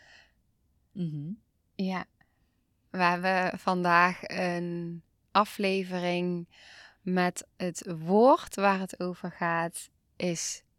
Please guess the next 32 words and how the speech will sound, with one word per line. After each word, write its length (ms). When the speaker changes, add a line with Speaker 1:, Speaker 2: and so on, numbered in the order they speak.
Speaker 2:
op 360
eilandjes 720
leven. 640
En 720
we 160
gaan 320
kijken 360
wat 140
daar 220
ontstaat, 580
Speaker 1:
Ja. 120
Speaker 2:
als 140
we 60
het 100
daarover 440
gaan 200
hebben. 480
Speaker 1:
Mhm. 180
Speaker 2:
We 80
hebben 180
het 100
er 60
eigenlijk 200
heel 160
vaak 260
samen 360
over 260
gehad, 380
maar 180
nog 240
nooit 400
zo 440